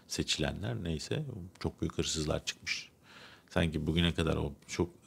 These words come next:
çıkan hırsızlara on yedi yirmi beşte dahil olmak üzere hırsızlığını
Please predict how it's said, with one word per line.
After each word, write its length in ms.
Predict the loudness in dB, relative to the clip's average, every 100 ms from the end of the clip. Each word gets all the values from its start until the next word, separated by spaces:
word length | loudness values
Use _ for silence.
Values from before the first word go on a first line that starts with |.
| -6
çıkan 320 | -4 0 2 2
hırsızlara 580 | 0 0 0 0 2
on 180 | 2 2
yedi 200 | 0 0
yirmi 280 | 0 0 0
beşte 320 | 0 0 0
dahil 240 | 2 2 2
olmak 360 | 0 0 -2
üzere 260 | -2 0 -2
hırsızlığını 840 | -4 -4 -2 -2 0 2 2 0